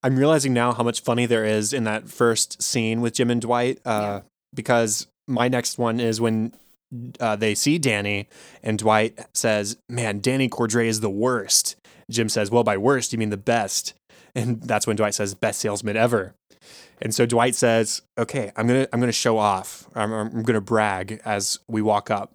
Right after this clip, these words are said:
Speaker 1: to intimidate him." And so they, he walks up and he's saying really loudly, "So anyway," she says, "that is the biggest penis I have ever seen."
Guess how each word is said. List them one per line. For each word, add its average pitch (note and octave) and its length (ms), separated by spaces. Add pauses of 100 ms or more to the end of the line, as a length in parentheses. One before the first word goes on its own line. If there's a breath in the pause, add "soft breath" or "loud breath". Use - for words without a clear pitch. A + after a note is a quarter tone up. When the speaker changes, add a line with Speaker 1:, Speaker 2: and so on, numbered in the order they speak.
Speaker 1:
to G#2 220
intimidate A2 540
him." G#2 300 (800 soft breath)
And A2+ 80
so A2+ 220
they, A#2 200 (180)
he A#2+ 100
walks A#2+ 320
up B2+ 160
and A#2+ 100
he's G#2 320 (280)
saying A#2 260
really C3+ 380
loudly, A#2+ 500
"So C#3 260
anyway," F#3 380
she B2+ 220
says, B2 520 (240 loud breath)
"that F3+ 220
is B2 120
the B2 80
biggest C#3+ 400
penis F#3 380
I D#3 100
have C#3 120
ever D3+ 180
seen." A#2+ 500